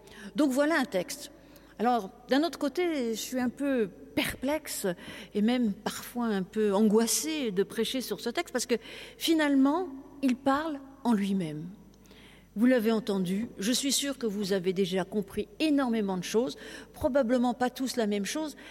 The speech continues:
mais c'est aussi toute la force des textes bibliques pour nous dire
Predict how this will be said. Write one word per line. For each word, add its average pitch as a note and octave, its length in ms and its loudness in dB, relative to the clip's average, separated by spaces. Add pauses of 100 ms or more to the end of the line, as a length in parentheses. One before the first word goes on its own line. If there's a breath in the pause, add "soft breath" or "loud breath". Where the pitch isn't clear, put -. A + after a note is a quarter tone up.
(140)
mais B3+ 120 4
c'est D#4+ 160 0
aussi D4+ 280 -2
toute A#3+ 200 -8
la A3+ 100 2
force D#4+ 400 -2
des G#3 120 0
textes B3+ 320 -2
bibliques G3 500 -2 (400 loud breath)
pour C4+ 160 4
nous A#3 220 6
dire A#3 420 0